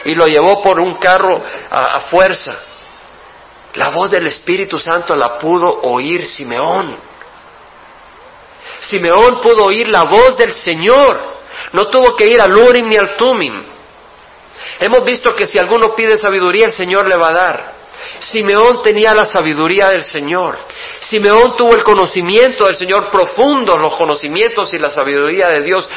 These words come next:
son insondables, dice el, eh, los juicios, "Inescrutables tus caminos", dice Romanos.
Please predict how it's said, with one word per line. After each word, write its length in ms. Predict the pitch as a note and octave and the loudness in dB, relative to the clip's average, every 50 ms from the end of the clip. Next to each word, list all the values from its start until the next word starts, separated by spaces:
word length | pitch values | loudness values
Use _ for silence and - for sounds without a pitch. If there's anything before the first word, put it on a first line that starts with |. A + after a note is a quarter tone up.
| - - | -16 -14
son 220 | - - F#3+ F#3+ G3 | -8 -4 -4 -4 -4
insondables, 840 | F#3+ F3 - F3 D3+ C3+ B2+ B2 C#3+ - - G#3+ G#3 F#3+ E3 D3 C#3+ | -4 -6 -6 -6 -6 -6 -4 -4 -4 -4 -2 -4 -4 -4 -4 -4 -6
dice 240 | C#3 D#3+ D#3+ - D#3+ | -6 -8 -8 -6 -6
el, 140 | C#3 C3+ B2 - - - - - - - - - | -6 -6 -8 -12 -12 -14 -14 -14 -14 -16 -12 -6
eh, 300 | - - C3+ C3 B2 - - | -4 -4 -2 -2 -4 -4 -4
los 220 | - F3+ E3 - | -2 -4 -4 -2
juicios, 560 | - F3 F#3 A3+ A3 - - E3+ C#3 B2 - | 0 0 0 0 0 -2 -6 -6 -6 -6 -6
"Inescrutables 920 | D#3 D#3 D#3+ E3 D#3 - - - D#3 D3 - G3+ G3 G#3+ A3 G#3 G#3 F3 - | -6 -6 -4 -6 -6 -8 -8 -8 -10 -4 -2 0 0 0 0 0 -2 -4 -6
tus 200 | - E3+ D3 - | -8 -10 -8 -6
caminos", 640 | E3 D#3 D#3+ F3 G#3 A3 G#3+ G#3 F3 D3 C3 B2+ | -4 -4 -2 -2 -2 -2 -2 0 0 0 -2 -2
dice 220 | C3+ D3+ C#3+ - D#3 | -6 -8 -6 -4 -4
Romanos. 680 | C#3+ C#3+ C#3 C#3+ D#3+ F3 F3+ F3 D3 - - - - | -2 -2 -2 -2 -2 -2 -2 -2 -4 -6 -10 -12 -14